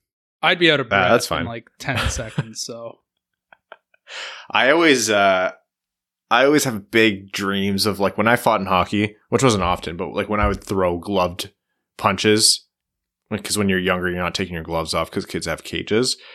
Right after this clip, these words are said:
Speaker 2: I'd always have big dreams about how hard I was gonna hit the other kid, and then you take one good shot to the dome, and that just, like, that feeling of getting rocked in the nose, <laughs> and then the,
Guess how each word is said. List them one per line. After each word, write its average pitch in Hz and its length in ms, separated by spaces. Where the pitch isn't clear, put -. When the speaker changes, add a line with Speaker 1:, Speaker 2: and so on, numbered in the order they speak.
Speaker 2:
I'd 104 120
always 120 160
have 92 300
big 107 240
dreams 98 400
about 90 220
how 92 180
hard 92 220
I 90 80
was 85 100
gonna 87 140
hit 87 160
the 92 100
other 90 140
kid, 110 240
and 101 100
then 98 100
you 107 120
take 104 240
one 95 400
good 92 240
shot 87 380
to 95 60
the 87 120
dome, 92 400
and 104 180
that 98 220
just, - 220
like, 101 180
that - 160
feeling 104 300
of 101 60
getting 101 200
rocked 90 400
in 101 80
the 90 80
nose, 82 540
<laughs> - 20
and 110 120
then 104 180
the, - 220